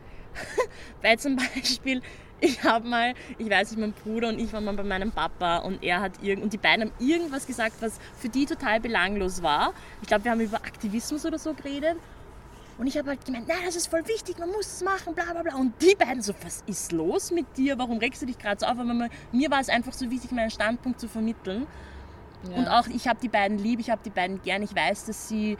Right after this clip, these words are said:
Speaker 1: es wenigstens berücksichtigen, was ich sage und dass sie mir auch erzählen, wie es für sie ist, bla bla bla. Aber bei Familienmitgliedern, die quasi on paper meine Familie sind, aber irgendwie mit denen ich wenig zu tun hab, find ich's wieder voll schwer, da zu sagen, ähm, „Hey,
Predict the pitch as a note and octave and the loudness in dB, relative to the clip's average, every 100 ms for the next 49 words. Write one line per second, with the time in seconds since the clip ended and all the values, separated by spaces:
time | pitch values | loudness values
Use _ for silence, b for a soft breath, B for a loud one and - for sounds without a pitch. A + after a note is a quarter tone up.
0 | B A3 A3 A3+ A3 A3+ - A3 A3+ - | B -6 -2 0 0 -2 -2 -4 -4 -6
1 | A3 - G3 F#3 F#3 G3 - F3+ F#3 F#3+ | -8 -8 -6 -6 -6 -6 -2 2 2 2
2 | F#3+ F#3+ A#3 G#3 E3+ F3 - B B B | -4 -2 0 0 0 -4 -8 B B B
3 | B B - - G#3+ C4 B3 A#3 A#3 A#3+ | B B -6 0 2 4 6 6 4 -2
4 | - A#3+ G#3+ A3 A3+ G#3+ - A3+ A3+ B3+ | -2 -2 0 2 2 2 4 2 2 0
5 | B3 A#3+ E4 F4 B3+ G#3+ A3+ A#3+ A#3 A3 | 2 4 6 6 4 2 0 2 2 0
6 | - G#3 G3+ - G3+ G3 A3+ C#4+ C4+ A3+ | 4 4 4 2 0 2 0 0 0 2
7 | G3 G3+ G#3 A3+ D#4+ C4 G#3 G#3+ B3+ - | 2 2 2 2 2 0 0 0 0 0
8 | - G3 G#3 G3+ A3 A3 A3+ G#3 G#3+ G#3+ | 4 6 6 6 4 0 0 -2 -2 -2
9 | G#3 G#3+ G#3+ G3 G3 A#3 - G#3 - D4 | -2 -2 -2 -2 -4 -4 -6 -8 -2 -2
10 | B3 F#3+ G#3+ - C4+ E4+ - D#4+ F4+ - | -2 -4 -4 -2 0 0 0 0 0 0
11 | C#4+ F#4+ - B3 B3 A3+ A3+ A3 F3 E3+ | 0 0 -2 -2 0 -2 -4 -4 -2 -2
12 | G3 C#4+ B B B B - G#3+ G#3 G3 | -2 -4 B B B B -2 0 0 0
13 | A3 F#3+ | -2 -2